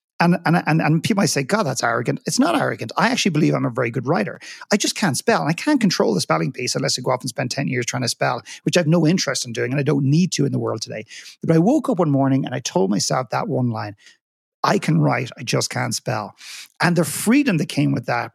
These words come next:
began, I did, I did, people then think, you know, you jump out of bed and you start writing your first twenty-five chapters of the manuscript. It's not about that. It's just, that was the spark that gave me a degree of belief. Now, having said that,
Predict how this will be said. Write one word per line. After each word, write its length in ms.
began, 680
I 60
did, 220
I 60
did, 240
people 220
then 180
think, 380
you 60
know, 60
you 200
jump 320
out 100
of 100
bed 240
and 80
you 80
start 280
writing 320
your 80
first 440
twenty-five 580
chapters 600
of 120
the 80
manuscript. 720
It's 120
not 140
about 160
that. 100
It's 120
just, 320
that 240
was 220
the 80
spark 800
that 160
gave 280
me 160
a 20
degree 380
of 100
belief. 640
Now, 120
having 320
said 380
that, 280